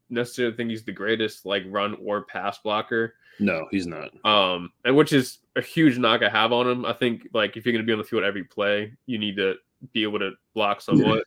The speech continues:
Speaker 2: Yeah.
Speaker 1: And it seems like sometimes he just straight up dodges blocking, which is
Speaker 2: <laughs> Yeah.
Speaker 1: not,
Speaker 2: I mean,
Speaker 1: not good.
Speaker 2: I mean, the thing is, is, like, I do see the effort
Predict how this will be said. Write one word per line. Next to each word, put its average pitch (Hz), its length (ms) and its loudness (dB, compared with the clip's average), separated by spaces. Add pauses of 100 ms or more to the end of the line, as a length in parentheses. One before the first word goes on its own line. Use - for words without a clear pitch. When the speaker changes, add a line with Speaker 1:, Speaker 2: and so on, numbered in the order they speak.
(120)
Speaker 2:
Yeah. 110 80 -6
Speaker 1:
And 104 60 -10
it 117 140 0
seems 120 240 -4
like 110 300 2
sometimes 110 440 -4
he 104 80 -8
just 101 220 -6
straight 107 260 -2
up 95 260 0
dodges - 640 -8 (160)
blocking, - 460 -16
which 107 160 -12
is 107 200 -6
Speaker 2:
<laughs> 117 100 2
Yeah. 135 160 8 (340)
Speaker 1:
not, 123 420 6
Speaker 2:
I 131 60 8
mean, 127 140 10
Speaker 1:
not 117 260 6
good. 92 280 -6 (600)
Speaker 2:
I 120 100 8
mean, 120 320 10
the 113 120 12
thing 120 300 8
is, 107 180 8
is, 92 120 0
like, 92 240 4
I 107 120 8
do 110 200 6
see 127 200 6
the 104 180 6
effort 131 440 0